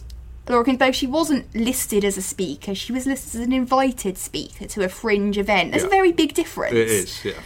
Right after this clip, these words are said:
Speaker 1: Um, and it later transpired she declined. Yeah, they've since updated their story to add the invited into the headline, and, and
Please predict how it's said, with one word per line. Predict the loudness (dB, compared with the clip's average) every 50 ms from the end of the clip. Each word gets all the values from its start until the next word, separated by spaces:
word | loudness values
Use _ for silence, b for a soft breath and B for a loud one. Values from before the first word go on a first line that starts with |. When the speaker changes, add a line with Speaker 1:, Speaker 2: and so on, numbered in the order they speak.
| B B B B 2 6
Speaker 1:
Um, | 8 8 8 8 4 4 2 0 -4 -12 -20 -20 -20 -20 -20 -20 -20 -20 -20 -20 -20 -20 -20 -20 -20 0 4
and | 4 6 6 6 4 4 2 -2 -2
it | 0 2 4
later | 4 4 2 4
transpired | 2 2 2 2 2 2 4 4 2 0
she | -4 -8
declined. | -10 -8 0 2 2 2 2 0 -4 -6 -8 -10 -12 -16 -20 -20 -20 -20 -20 -20 -20 -20 -20 -20 -20 -20 -18 -18 -18 -6 0
Yeah, | 4 6 8 8
they've | 8 6 4
since | 4 0 -2 -2 -2
updated | -4 -4 -2 0 0 0 0 0
their | -2 -2 -2
story | -2 -2 0 0 0 0
to | 2 4
add | 4 4 4
the | 4 2 2
invited | 2 4 4 4 4 4 4 0 -2 0 0
into | 2 2 0 -2
the | -4 -4
headline, | 0 0 -2 -2 0 0 2 2 2 2 0 0 -2 -2
and, | -4 -4 -4 -4 -6 -8 B B B B B B B B
and | 0 2 2 2 0 -2 -6